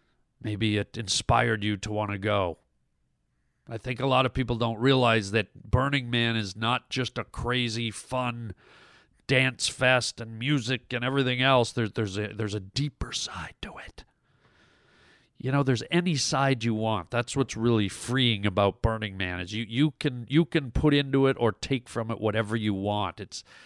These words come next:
it's not like a rock concert or a Coachella where it's like, "Okay, we're gonna go to Coachella, we're gonna stand, we're gonna watch twelve bands play, we're gonna drink, we're gonna go home."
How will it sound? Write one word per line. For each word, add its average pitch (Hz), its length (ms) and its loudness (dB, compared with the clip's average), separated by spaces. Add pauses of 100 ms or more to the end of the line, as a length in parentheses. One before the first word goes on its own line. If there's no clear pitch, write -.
(200)
it's - 220 -8
not 156 160 -2
like 160 140 0
a 147 80 2
rock 131 420 2
concert 113 580 -2
or 104 140 0
a 101 80 -2
Coachella 131 720 2
where 117 100 2
it's 107 120 -4
like, 110 160 -2 (320)
"Okay, 190 260 8
we're 120 160 0
gonna 165 160 0
go 180 180 6
to 160 60 2
Coachella, 190 500 8
we're 180 120 8
gonna 147 200 4
stand, 190 480 4
we're 160 120 4
gonna 151 120 4
watch 143 320 4
twelve 185 380 8
bands 180 340 6
play, 185 460 8 (400)
we're 135 80 0
gonna 127 220 2
drink, 190 440 2
we're 151 140 4
gonna 147 220 0
go 139 160 6
home." 143 320 8